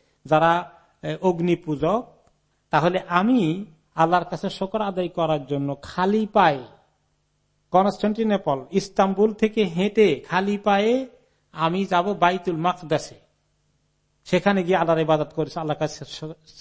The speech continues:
এ, শুকরানা সেজদা করে আসব। তো এই জার্নিতে তিনি বাইতুল মাকদাস গিয়েছেন।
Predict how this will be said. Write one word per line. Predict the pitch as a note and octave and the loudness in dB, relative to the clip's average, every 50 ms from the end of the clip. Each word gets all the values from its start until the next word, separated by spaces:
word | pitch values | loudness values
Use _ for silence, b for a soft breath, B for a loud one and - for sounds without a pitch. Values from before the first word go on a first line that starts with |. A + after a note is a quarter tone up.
| - _ _ _ _ _ _ - | -20 _ _ _ _ _ _ -8
এ, | C#3+ C#3 - - D#3 C#3 C3 | -8 -8 -8 -10 -14 -14 -10
শুকরানা | - D#3+ D#3 - D#3+ D#3+ D#3 D#3 | -6 -6 -2 0 0 2 2 0
সেজদা | D#3 - E3 D3 C3+ D3 | 0 -2 -4 -4 -2 -4
করে | C#3 - - C#3 C3 B2 | -4 -4 -6 -8 -8 -8
আসব। | A2+ G#2+ - _ _ _ _ _ _ _ _ _ _ _ _ _ _ _ _ _ _ _ _ _ _ _ _ _ _ _ _ _ _ _ | -10 -14 -20 _ _ _ _ _ _ _ _ _ _ _ _ _ _ _ _ _ _ _ _ _ _ _ _ _ _ _ _ _ _ _
তো | - D#3+ | -2 4
এই | F3+ F#3+ F3+ | 4 4 6
জার্নিতে | D3 E3 D#3+ E3+ F#3 G3 G3+ G3+ G#3+ | 6 6 4 6 4 2 0 0 0
তিনি | G3+ - G#3 G3+ G3+ | 0 0 2 2 2
বাইতুল | G3 F#3 F3 E3 E3+ E3+ D#3 | 4 2 2 2 0 -2 -2
মাকদাস | D3 C3 C3 D3+ C#3+ B2+ B2+ | -2 -2 -4 -6 -8 -8 -8
গিয়েছেন। | C3+ B2+ B2 - - - B2 | -8 -10 -10 -10 -14 -16 -18